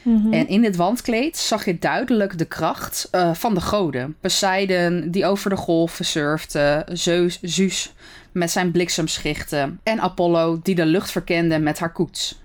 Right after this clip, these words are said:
Speaker 1: Ja.
Speaker 2: In Athena's wandkleed zag je duidelijk de grootsheid van de goden. En er werd eigenlijk een beetje neergekeken op de normale mensen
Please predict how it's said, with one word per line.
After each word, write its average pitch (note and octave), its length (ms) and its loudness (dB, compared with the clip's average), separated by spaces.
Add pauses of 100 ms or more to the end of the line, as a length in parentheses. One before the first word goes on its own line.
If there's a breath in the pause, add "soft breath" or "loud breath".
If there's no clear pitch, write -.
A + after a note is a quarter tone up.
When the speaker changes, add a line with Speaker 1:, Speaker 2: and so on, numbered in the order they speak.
(180)
Speaker 1:
Ja. C4 300 -2 (280)
Speaker 2:
In A#3 140 2
Athena's G#3 440 0
wandkleed G#3+ 520 0
zag - 280 -2
je D#3+ 140 -2
duidelijk F3+ 540 2
de D#3+ 80 0
grootsheid E3+ 800 -2
van D#3 160 0
de D3 60 0
goden. C#3+ 640 -4 (200)
En D3+ 380 -2
er E3+ 100 0
werd F3+ 140 0
eigenlijk G#3 320 -2
een F#3+ 60 4 (100)
beetje G3 160 -2
neergekeken F3+ 840 2
op D#3+ 300 -4
de F3 140 2
normale D#3+ 400 2
mensen C#3 480 -4